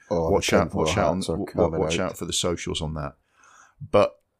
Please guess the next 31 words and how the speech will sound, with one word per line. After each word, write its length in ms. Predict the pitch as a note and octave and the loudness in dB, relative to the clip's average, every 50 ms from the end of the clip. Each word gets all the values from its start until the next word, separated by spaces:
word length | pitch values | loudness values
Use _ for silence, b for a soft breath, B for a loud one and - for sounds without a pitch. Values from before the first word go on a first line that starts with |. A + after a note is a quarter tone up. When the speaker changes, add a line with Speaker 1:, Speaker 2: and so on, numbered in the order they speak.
| _ _ | _ _
Speaker 2:
is 140 | - A#2+ - | -2 0 4
there 80 | C3 C#3 | 4 2
anything 260 | D3+ D#3 D3+ D3 C#3 | 2 2 0 0 0
else 200 | C#3 C3 - - | 2 2 0 0
that 100 | A#2 - | -2 0
you 100 | A2 G#2+ | 0 0
wanted 180 | G#2 G#2 G2+ - | 0 0 -2 -4
to 60 | - | -6
close 300 | - - G#2+ G2+ G2 G#2+ | -2 2 2 2 2 2
on, 60 | G2 | 0
or 20 | |
if 80 | F#2+ - | 0 2
you 60 | G#2 | 0
have 80 | F#2 F#2 | 0 0
a 40 | - | -2
closing 420 | - - - G2+ G2 F#2+ F#2 F2+ | -4 0 2 2 2 2 -2 -4
statement 360 | - - A2 G2+ G2 F2+ F2+ | -4 0 0 0 0 0 -4
on 60 | F2 | -6
conspiracy 560 | - - F#2+ - - - F#2 F2 E2+ - - - | -6 -6 -6 -6 -4 -2 -2 -2 -2 -4 -6 -6
theories 340 | - F2+ D#2+ D#2 D#2 - | -4 -4 -4 -4 -4 -6
in 60 | D#2 D2+ | -6 -8
the 80 | D#2 | -8
films 360 | - - F2+ D#2+ D#2 D#2+ - - | -6 -6 -6 -4 -4 -4 -6 -4
that, 300 | E2 D#2 - - - - | -6 -6 -6 -6 -4 -2
uh, 120 | E2+ D#2+ | -2 -2
that 120 | D#2 - D#2 | -2 -4 -8
we've 160 | E2 - - | -12 -12 -10
talked 220 | E2 D#2 - - | -10 -10 -10 -8
about 280 | - D#2 D2+ C#2+ - _ _ _ - | -6 -6 -6 -6 -8 _ _ _ -14
today, 240 | - - - B1+ | -10 -8 -8 -8
mate? 140 | B1+ B1+ - | -8 -8 -6